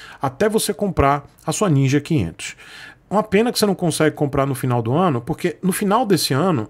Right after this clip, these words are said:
vai ter promoção da Ninja quatrocentos. Agora, a partir de agora, setembro, último trimestre, a Kawasaki Brasil já vai começar a queimar o estoque dessas Ninja quatrocentos que sairão de linha a partir do ano que vem.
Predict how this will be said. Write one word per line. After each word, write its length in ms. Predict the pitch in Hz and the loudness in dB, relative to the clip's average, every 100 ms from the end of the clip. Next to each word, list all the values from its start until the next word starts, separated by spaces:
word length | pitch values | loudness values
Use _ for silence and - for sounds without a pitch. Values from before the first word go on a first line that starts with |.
| - | -10
vai 200 | - 147 | -2 -2
ter 180 | 190 185 | 0 -2
promoção 560 | 185 196 202 - 180 190 | 0 0 0 0 0 2
da 140 | 214 | 2
Ninja 500 | 180 160 190 208 202 | 4 6 6 4 2
quatrocentos. 1120 | 196 190 185 208 - 165 156 151 95 - - _ _ _ _ _ _ _ _ _ - - - - 113 - | 2 0 0 -2 0 2 2 -2 -12 -10 -16 _ _ _ _ _ _ _ _ _ -20 -18 -18 -10 -8 -2
Agora, 400 | 196 160 208 202 | -2 4 4 4
a 40 | |
partir 260 | 127 165 254 | 2 -2 0
de 80 | 277 | 4
agora, 340 | 226 226 165 | 8 8 8
setembro, 640 | - 196 - 185 233 185 196 | 2 -2 2 2 4 4 4
último 460 | 190 196 202 208 | 4 0 0 -2
trimestre, 640 | 170 160 131 156 - 185 185 - - - _ | 0 2 2 2 0 -6 -8 -16 -20 -20 _
a 140 | 160 | -2
Kawasaki 580 | 151 185 180 - 151 139 | 0 2 2 2 0 0
Brasil 360 | 156 170 143 175 | 0 0 2 2
já 100 | 196 | 2
vai 120 | 196 | 0
começar 420 | 208 202 - 185 | -2 -2 0 0
a 40 | |
queimar 380 | 180 226 208 180 | 0 0 2 2
o 40 | 190 | 0
estoque 440 | - 160 156 156 | -2 0 0 0
dessas 500 | 151 143 175 - - - | -2 0 -4 -4 -8 0
Ninja 380 | 139 165 147 147 | 4 4 4 2
quatrocentos 580 | 147 139 190 - 190 | 0 0 -2 -2 -4
que 180 | - 226 | -6 -6
sairão 420 | - 214 208 175 180 | -2 0 2 2 2
de 80 | |
linha 400 | 220 165 170 165 151 - - - _ | 2 4 6 4 -2 -16 -20 -20 _
a 100 | - | -8
partir 300 | 160 151 - | -2 -2 0
do 100 | 147 | 2
ano 120 | 143 147 | 2 2
que 140 | 220 | 0
vem. 280 | 165 147 | 2 2